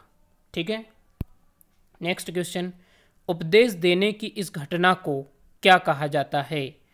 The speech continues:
तो इस घटना को धर्म चक्र प्रवर्तन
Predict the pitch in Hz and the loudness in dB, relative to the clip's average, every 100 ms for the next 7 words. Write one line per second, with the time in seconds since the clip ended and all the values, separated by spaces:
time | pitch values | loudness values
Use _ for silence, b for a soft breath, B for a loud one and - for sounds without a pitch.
0 | _ _ _ - - 180 160 151 151 156 | _ _ _ -18 -10 -10 -10 -12 -6 -4
1 | 156 156 196 240 b b - 147 156 196 | -4 -2 -4 -4 b b -18 -10 -2 -2
2 | 214 214 180 - 185 - 156 151 151 185 | -2 -4 -6 -6 -8 -4 -2 -2 -2 -4
3 | 269 | -4